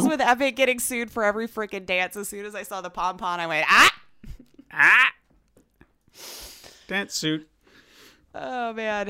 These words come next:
Speaker 1: And then also, if you care, Epic finally announced that Season two for Fortnite will be on February twentieth, twenty twenty. So, two twenty, twenty twenty.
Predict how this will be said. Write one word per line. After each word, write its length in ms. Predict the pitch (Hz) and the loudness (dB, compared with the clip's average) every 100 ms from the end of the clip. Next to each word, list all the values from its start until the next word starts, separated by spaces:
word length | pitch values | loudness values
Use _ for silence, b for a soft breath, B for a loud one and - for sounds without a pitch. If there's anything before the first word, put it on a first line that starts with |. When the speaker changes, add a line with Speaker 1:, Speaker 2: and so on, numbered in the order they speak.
| 214 | -4
Speaker 1:
And 140 | 214 | 2
then 180 | 226 226 | 4 6
also, 300 | 208 208 208 | 6 6 2
if 120 | 190 | -2
you 120 | 196 | -4
care, 280 | - 175 175 | -2 2 4
Epic 280 | 123 170 175 | 2 0 -4
finally 420 | 175 151 156 160 | -2 -2 -2 -8
announced 300 | 160 151 143 | -2 -2 -2
that 160 | 147 - | -6 -8
Season 300 | 180 156 160 | -8 -6 -6
two 180 | 151 143 | -6 -10
for 100 | 139 | -10
Fortnite 440 | 151 139 - 143 | -8 -8 -6 -6
will 120 | - | -8
be 160 | 143 139 | -8 -8
on 260 | - 131 127 | -6 -6 -6
February 440 | 127 131 131 135 | -10 -6 -8 -8
twentieth, 420 | - 127 120 123 | -8 -8 -6 -10
twenty 240 | - 85 90 | -12 -14 -14
twenty. 280 | - - | -14 -14
So, 160 | - 220 | -12 -12
two 320 | - 277 285 | -8 -8 -6
twenty, 320 | - 240 240 | -4 -4 -6
twenty 260 | 226 202 185 | -8 -8 -8
twenty. 360 | - 117 101 | -8 -8 -10